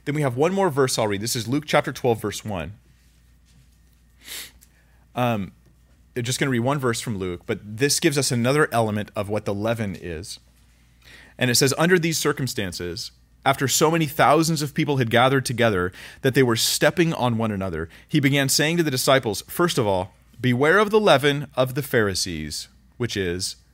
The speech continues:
hypocrisy.'" So we have it interpreted two times.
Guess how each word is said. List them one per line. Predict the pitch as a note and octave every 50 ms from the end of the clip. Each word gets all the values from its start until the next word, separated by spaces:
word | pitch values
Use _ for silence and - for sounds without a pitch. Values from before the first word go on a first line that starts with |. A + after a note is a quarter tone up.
| _ _ _ _ _ _ _
hypocrisy.'" | _ - - C3+ A#2+ - - - C3+ C3 - - - F#2+ - - - - - - _ _ _ _ _ _ _ - _ _ _ - _ _ _ _ _ _ _ _ _ _ _ _ _ _ _ _ _ - -
So | - - C#3
we | C3+ C#3
have | C#3+ D3+ D3+
it | D#3+
interpreted | C#3 C3 - E3+ D#3 C3 D3+ C#3+ B2+ B2 G#2+ -
two | - - F#3+ F#3
times. | - - C3+ A2+ F2+ E2+ A2 C3+ - -